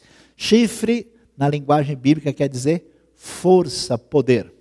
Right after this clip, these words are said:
Os animais que têm galhos, chifres,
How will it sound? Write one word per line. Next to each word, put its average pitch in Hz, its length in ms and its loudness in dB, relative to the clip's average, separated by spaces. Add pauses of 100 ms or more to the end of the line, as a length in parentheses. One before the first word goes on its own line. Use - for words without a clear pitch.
(540)
Os 123 300 -2
animais 160 760 -2
que - 140 -14
têm 139 380 -6 (140)
galhos, 127 840 0
chifres, - 840 -6